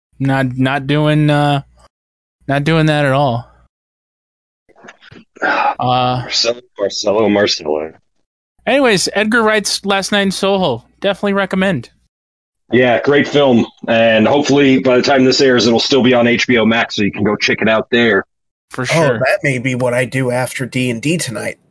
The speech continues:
Speaker 1: Yeah, man,
Speaker 2: Oh,
Speaker 1: it's
Speaker 2: you're
Speaker 1: not
Speaker 2: gonna
Speaker 1: bad.
Speaker 2: love it. It's fucking great. Does not feel like a two-hour film at all. And I love
Speaker 1: It
Speaker 2: those kind of movies.
Speaker 3: Oh, it's two hours?
Speaker 2: It
Speaker 1: Yeah.
Speaker 2: is, but it, do-, like I said, it, it breezes through that two-hour runtime, and you're just like,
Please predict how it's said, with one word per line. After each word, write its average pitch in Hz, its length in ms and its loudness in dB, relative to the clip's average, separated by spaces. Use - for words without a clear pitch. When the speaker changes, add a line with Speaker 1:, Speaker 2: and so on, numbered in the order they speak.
Speaker 1:
Yeah, 120 160 0
man, 131 180 2
Speaker 2:
Oh, - 40 2
Speaker 1:
it's 156 120 2
Speaker 2:
you're 156 140 0
Speaker 1:
not 160 80 2
Speaker 2:
gonna 160 100 2
Speaker 1:
bad. 170 100 2
Speaker 2:
love 156 120 2
it. 135 100 0
It's - 160 -4
fucking 135 320 2
great. 117 320 2
Does 131 160 2
not 131 240 0
feel 143 160 2
like 127 160 2
a 123 80 2
two-hour 117 400 2
film 113 300 0
at 107 140 0
all. 95 380 0
And 107 140 0
I - 20 0
love 117 280 2
Speaker 1:
It - 20 -6
Speaker 2:
those 104 180 2
kind 101 220 0
of 98 40 0
movies. 101 540 -2
Speaker 3:
Oh, 135 240 2
it's - 200 -2
two 131 280 -2
hours? 139 480 0
Speaker 2:
It 160 140 2
Speaker 1:
Yeah. 214 100 2
Speaker 2:
is, 156 180 0
but 135 180 0
it, 131 60 0
do-, 165 160 0
like 147 180 0
I 147 80 2
said, 139 240 0
it, 127 200 0
it 127 240 0
breezes 123 640 2
through 127 240 0
that 104 220 0
two-hour 110 340 0
runtime, 104 480 -2
and 104 80 -2
you're 107 100 -4
just - 160 -6
like, 104 140 -8